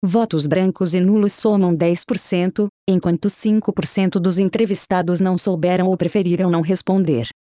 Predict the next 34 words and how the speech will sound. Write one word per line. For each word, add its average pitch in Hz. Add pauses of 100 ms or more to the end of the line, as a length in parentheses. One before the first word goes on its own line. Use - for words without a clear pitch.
(160)
O 202
levantamento 160
também 185
simulou 185
um 196
eventual 165
segundo 202
turno 170
entre 165
Ciro 196
e 185
Eumano. 135 (400)
Nesse 180
cenário, 160 (200)
o 185
ex-governador 165
teria 190
quarenta 160
e 165
nove 165
por 156
cento 196
das 165
intenções 180
de 165
voto, 165 (180)
contra 208
trinta 208
e 202
nove 147
por 160
cento 196
do 175
petista. 170